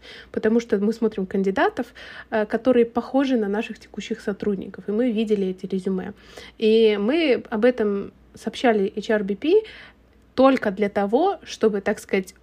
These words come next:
усилить реакцию, и сработал наш talent, э, retention процесс. Это у-,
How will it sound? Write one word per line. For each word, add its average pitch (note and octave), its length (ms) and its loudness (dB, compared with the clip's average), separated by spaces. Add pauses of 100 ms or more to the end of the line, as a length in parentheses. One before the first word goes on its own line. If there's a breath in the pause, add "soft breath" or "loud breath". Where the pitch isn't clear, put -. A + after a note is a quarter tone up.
усилить B3 560 2
реакцию, A#3 640 2
и G#3+ 440 -4 (100)
сработал A#3 580 2
наш G#3+ 420 0
talent, A3+ 440 4 (720 soft breath)
э, G3 260 -2
retention A3 600 2
процесс. - 560 -8
Это F#3 260 -12
у-, F#3+ 140 -6